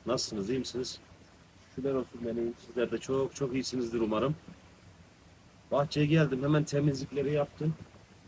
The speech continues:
Hayvanlarımızı yedirdim. Hepsinin bakımını yaptım. Şimdi diğer bahçeye doğru gideceğim.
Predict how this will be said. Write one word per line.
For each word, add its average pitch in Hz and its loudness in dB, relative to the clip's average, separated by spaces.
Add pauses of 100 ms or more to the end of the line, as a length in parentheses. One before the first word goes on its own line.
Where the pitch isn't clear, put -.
(160)
Hayvanlarımızı 131 2
yedirdim. 151 8 (2500)
Hepsinin 139 8
bakımını 127 8
yaptım. 131 6 (1200)
Şimdi 135 6 (1200)
diğer 117 8
bahçeye 110 6
doğru 113 6
gideceğim. 110 4